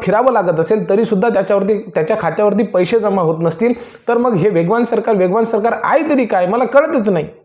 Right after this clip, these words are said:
काय करते जिल्ह्याचे, जिल्हा सहाय्यक आयुक्त? आता अनेक जण म्हणतील तुमचा ह्याच्यामध्ये इंटरफेअर नाही. आम्ही इंटरफेअर नाही साहेब, परंतु गोरगरिबांची मुलं आहेत, सर्वसामान्यांची, कष्टकऱ्यांची मुलं आहेत. हा,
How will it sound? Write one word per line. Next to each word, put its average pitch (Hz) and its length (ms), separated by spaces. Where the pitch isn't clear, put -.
काय 247 140
करते 233 340
जिल्ह्याचे, 202 360
जिल्हा 175 360
सहाय्यक 156 260
आयुक्त? 139 280
आता 170 140
अनेक 202 180
जण 196 160
म्हणतील 190 360
तुमचा 180 220
ह्याच्यामध्ये 175 420
इंटरफेअर 160 360
नाही. 135 120
आम्ही 147 240
इंटरफेअर 147 360
नाही 131 160
साहेब, 117 260
परंतु 139 220
गोरगरिबांची 139 640
मुलं 117 260
आहेत, 117 100
सर्वसामान्यांची, 151 800
कष्टकऱ्यांची 151 600
मुलं 123 220
आहेत. 127 100
हा, 135 180